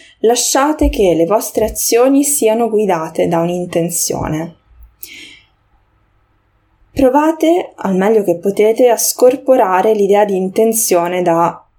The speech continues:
produttività, ok? Perché questa è una cosa che spesso osservo,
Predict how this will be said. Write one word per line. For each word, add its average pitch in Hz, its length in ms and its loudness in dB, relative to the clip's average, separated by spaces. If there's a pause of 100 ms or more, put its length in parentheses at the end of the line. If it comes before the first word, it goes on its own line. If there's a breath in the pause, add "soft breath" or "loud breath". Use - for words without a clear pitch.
(100)
produttività, 196 1200 -2 (420)
ok? 175 400 -4
Perché - 260 -6
questa 208 460 -2
è 170 40 -2
una 170 180 -4
cosa 170 240 0
che 147 120 -4
spesso 165 360 -4
osservo, - 580 -4